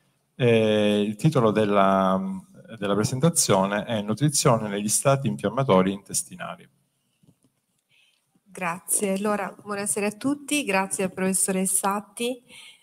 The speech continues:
Speaker 2: di cui anch'io mi onoro di essere amica, infatti lui ha usato il mio diminutivo, <laughs> Titti, perché il mio vero nome è Achiropita e infatti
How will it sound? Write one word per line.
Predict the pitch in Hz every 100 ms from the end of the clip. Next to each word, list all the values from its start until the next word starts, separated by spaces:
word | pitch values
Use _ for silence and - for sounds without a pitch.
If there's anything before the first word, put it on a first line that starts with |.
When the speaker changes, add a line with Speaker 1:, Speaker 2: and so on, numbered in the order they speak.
| _
Speaker 2:
di | 208 208
cui | 220 214 190
anch'io | 196 202 202
mi | 190 190
onoro | 190 190 185
di | 185
essere | 196 - 202
amica, | 208 254 269 269
infatti | 233 208 208 208 202
lui | 196
ha | 190
usato | 190 208 190
il | 185
mio | 190 196
diminutivo, | 185 185 190 202 196 196 214
<laughs> | - - - - -
Titti, | - 208 - - - _ _ _ _ _ _ _ _ - - - -
perché | - 202 214
il | 202
mio | 202
vero | 208 220
nome | 214 202 185
è |
Achiropita | 190 190 196 208 208 196 196 196 208 -
e | 196
infatti | 190 - 175 180 - 180